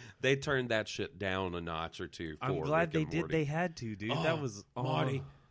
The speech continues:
Speaker 1: before we can go back in time, you've gotta suck my balls, Marty. You gotta suck 'em dry.
Speaker 2: It's,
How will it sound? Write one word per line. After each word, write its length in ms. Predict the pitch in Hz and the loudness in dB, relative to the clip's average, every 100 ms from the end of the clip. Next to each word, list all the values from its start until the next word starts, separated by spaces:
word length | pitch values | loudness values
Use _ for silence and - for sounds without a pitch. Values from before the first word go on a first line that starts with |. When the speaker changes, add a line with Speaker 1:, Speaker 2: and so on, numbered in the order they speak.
| _ - | _ -6
Speaker 1:
before 280 | 139 180 | -2 0
we 120 | 165 160 | 0 -2
can 200 | 156 156 | -4 -6
go 120 | 156 | -4
back 240 | 151 143 | -4 -6
in 120 | 147 | -6
time, 340 | 143 139 139 135 | -6 -4 -2 -2
you've 140 | 143 | -2
gotta 200 | 147 131 | -4 -4
suck 460 | 110 - - 180 - | -4 -4 0 0 0
my 200 | 160 147 | -2 0
balls, 500 | 139 143 143 131 123 | 2 4 6 4 2
Marty. 400 | 143 131 127 120 - - - | 0 0 -2 -6 -10 -20 -6
You 100 | 165 | 2
gotta 220 | 190 151 | 2 2
suck 420 | - - 196 185 | -2 0 0 2
'em 160 | 165 156 | 0 -2
dry. 480 | 135 143 139 120 | -2 0 0 0
Speaker 2:
It's, 100 | 120 | -2